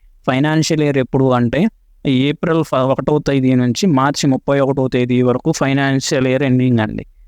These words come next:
ఉందండి. ఈ విధంగా కేంద్రంలో మోడీ గారి ప్రభుత్వం ఏర్పడిన తర్వాత ఓసీ కులంలో ఉన్నటువంటి పేద వర్గాలకైతే ఈ యొక్క ఈడబ్ల్యూఎస్ ద్వారా పది శాతం రిజర్వేషన్లను అయితే ప్రవేశపెట్టారండి.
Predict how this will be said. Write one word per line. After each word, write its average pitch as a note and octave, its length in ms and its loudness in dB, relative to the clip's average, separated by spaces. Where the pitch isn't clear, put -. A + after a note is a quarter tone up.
ఉందండి. A2 360 0
ఈ C#3 160 0
విధంగా C#3+ 400 0
కేంద్రంలో D3+ 540 0
మోడీ C#3 360 2
గారి C#3 220 0
ప్రభుత్వం C3 420 -2
ఏర్పడిన B2+ 460 0
తర్వాత B2 460 0
ఓసీ C#3+ 440 -2
కులంలో D3 520 0
ఉన్నటువంటి C3 680 2
పేద C3 360 -2
వర్గాలకైతే C3 840 0
ఈ D3 120 -2
యొక్క C3+ 180 -2
ఈడబ్ల్యూఎస్ C3+ 680 0
ద్వారా B2 300 2
పది B2+ 160 -2
శాతం C3+ 360 0
రిజర్వేషన్లను B2+ 680 0
అయితే A#2+ 160 -2
ప్రవేశపెట్టారండి. A#2+ 960 0